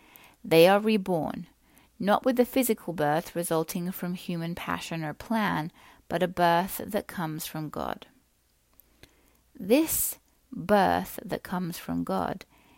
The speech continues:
is like the adoption we read about in the devotional. We're brought into the family, into God's family, because he chose us to be there. Tuesday's devotional this week was titled,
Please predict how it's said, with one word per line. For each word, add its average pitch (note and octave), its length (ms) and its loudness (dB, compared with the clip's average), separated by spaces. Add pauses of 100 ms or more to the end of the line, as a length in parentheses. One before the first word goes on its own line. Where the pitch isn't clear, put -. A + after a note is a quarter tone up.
(160)
is G#3 180 0
like G3+ 260 0
the G#3 140 0
adoption G3+ 640 -2
we E3+ 140 -4
read F3+ 180 2
about D3+ 320 2
in D#3 120 -4
the D#3 60 -8
devotional. E3 680 -6 (600)
We're G3 140 4
brought G3 340 2
into F#3+ 300 -2
the F3+ 80 -4
family, E3+ 560 -6 (460)
into F3+ 200 -2
God's G3+ 320 2
family, E3 540 -2 (380)
because F#3 360 -4
he F#3+ 140 -6
chose G3 380 -4
us - 240 -6
to - 100 -12
be F3 180 -6
there. - 280 -8 (2250)
Tuesday's A3+ 520 2
devotional E3 640 0
this F3 260 -6
week D3 320 -6
was F3 160 -4
titled, F3+ 600 -4